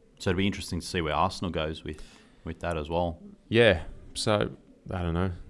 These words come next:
Speaker 2: You're gonna have to wait and see what happens, and, you know, is there more cash to be injected in the
Speaker 1: Yeah.
Speaker 2: club, which I'd imagine so.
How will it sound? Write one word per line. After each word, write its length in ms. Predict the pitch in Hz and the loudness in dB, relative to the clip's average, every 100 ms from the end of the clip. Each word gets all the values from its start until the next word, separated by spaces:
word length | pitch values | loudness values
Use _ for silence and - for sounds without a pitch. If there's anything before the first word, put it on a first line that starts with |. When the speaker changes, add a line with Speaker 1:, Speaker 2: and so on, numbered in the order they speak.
| 92 | -4
Speaker 2:
You're 220 | 92 92 | -2 0
gonna 120 | 95 | 0
have 80 | 95 | 0
to 60 | 92 | 2
wait 280 | 87 90 95 | 2 2 -2
and 120 | 90 | -6
see 200 | - 92 | -4 -2
what 140 | 90 | -2
happens, 460 | 92 92 98 92 85 | 0 -2 -2 -4 -2
and, 320 | 85 85 85 | -4 -2 -2
you 120 | 87 | 0
know, 80 | 85 | -2
is 100 | 85 | -2
there 80 | 87 | -2
more 200 | 87 85 | -2 -4
cash 380 | - 90 87 - | -4 -4 -6 -6
to 60 | 87 | -6
be 120 | 85 | -4
injected 360 | 85 87 82 85 | -4 -4 -6 -4
in 80 | |
the 80 | 85 | -2
Speaker 1:
Yeah. 80 | 82 | 2
Speaker 2:
club, 180 | 92 85 | 4 4
which 180 | 85 92 | 4 6
I'd 200 | 82 80 | 4 2
imagine 380 | 80 80 82 | 0 -2 -4
so. 360 | 78 80 80 | -4 -2 -2